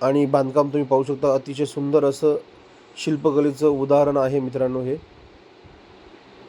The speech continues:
या मंदिरामध्ये श्रावणामध्ये इतकी प्रचंड असं गर्दी असते की तुम्ही विचारसुद्धा करू शकत नाही. पूर्ण महिनाभर या मंदिराला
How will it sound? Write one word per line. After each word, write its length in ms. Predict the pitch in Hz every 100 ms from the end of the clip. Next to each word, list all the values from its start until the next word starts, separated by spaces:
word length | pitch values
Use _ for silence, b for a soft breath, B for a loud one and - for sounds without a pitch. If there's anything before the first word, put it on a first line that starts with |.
| 127
या 560 | 139 143 143 143 139 131 - - -
मंदिरामध्ये 880 | 135 135 139 147 147 147 139 151 151 - - _ _ _ _ _ - - - - -
श्रावणामध्ये 500 | - 151 156 156 143
इतकी 480 | 127 127 147 - 160
प्रचंड 600 | 139 156 - 160 160 156
असं 400 | 151 139 - 151 147 - - _ - - - - _ - - - 131
गर्दी 280 | 143 139
असते 340 | 170 160 - 120
की 400 | 110 - - 156
तुम्ही 300 | 135 147 151
विचारसुद्धा 540 | 143 139 156 139 147
करू 180 | 139 143
शकत 280 | 135 139 139
नाही. 100 | 143
पूर्ण 240 | 143 143
महिनाभर 500 | 139 123 127 143 131 110 - - - -
या 80 | 135
मंदिराला 580 | 139 139 135 147 143